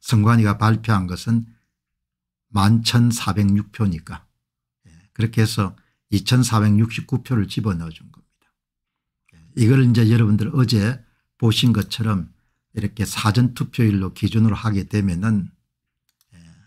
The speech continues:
이렇게, 예, 관내 사전투표는 영점칠오 퍼센트 선거인수 기준으로 뻥튀기 했고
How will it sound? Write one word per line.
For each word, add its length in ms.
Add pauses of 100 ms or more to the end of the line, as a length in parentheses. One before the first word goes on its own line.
(120)
이렇게, 580 (640)
예, 200 (1800)
관내 440
사전투표는 960
영점칠오 880
퍼센트 520
선거인수 580
기준으로 560
뻥튀기 400
했고 480